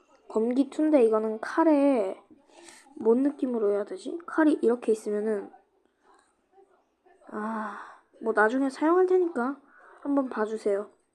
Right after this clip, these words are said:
검기 투예요. 뭔 느낌인지는 아실 텐데. 이거는 순간 이동할 때, 바람처럼 이동할 때 쓰이는 거고, 돌리기, 칼 돌리기 할 때 쓰이는 건데 제대로 못 만들었고, 악기, 그 노래에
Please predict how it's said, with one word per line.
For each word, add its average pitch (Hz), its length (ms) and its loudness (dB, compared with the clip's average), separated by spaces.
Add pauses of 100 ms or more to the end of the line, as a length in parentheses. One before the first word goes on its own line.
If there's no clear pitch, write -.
(140)
검기 240 480 -2
투예요. 269 320 2
뭔 214 180 -2
느낌인지는 277 520 -2
아실 202 240 -6
텐데. 202 260 -12 (640)
이거는 247 380 -4
순간 311 420 0
이동할 254 440 -4
때, - 160 -12 (220)
바람처럼 226 640 -6
이동할 202 340 -8
때 190 200 -8
쓰이는 214 380 -10
거고, 190 360 -10 (1000)
돌리기, 220 460 0
칼 285 180 0
돌리기 294 340 6
할 240 180 -2
때 208 260 -8 (500)
쓰이는 247 360 -6
건데 269 540 -2 (720)
제대로 208 340 2
못 202 100 0
만들었고, 214 520 -8
악기, - 480 -8
그 - 140 2
노래에 226 720 4